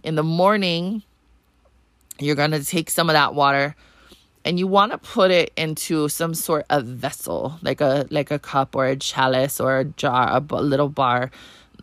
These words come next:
a bar, a little <laughs> bottle, and then you're gonna reserve the rest of it, yeah,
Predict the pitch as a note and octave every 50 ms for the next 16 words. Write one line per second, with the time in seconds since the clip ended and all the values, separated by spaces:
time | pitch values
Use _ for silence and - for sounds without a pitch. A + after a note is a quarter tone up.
0 | - - C3+ C3+ - - A#2+ G#2+ F2+ G#2 C#3+ - - - - - - D3 D#3 G#3+
1 | A#3 G#3 G3+ E3+ F3+ - - E3+ D3 D3+ C#3 B2 B2 C#3 D#3 G3+ - - - -
2 | - - - E3 E3+ D#3+ D#3+ E3 E3 D#3 E3 E3 F3 E3 D#3+ D#3+ E3 D#3+ D#3 E3+
3 | D#3 D3+ D#3 D#3 D#3 D#3 D3 C#3 D3 E3+ - - D3+ C#3+ D3 B2+ A2+ - - C3+
4 | C#3 D3+ F3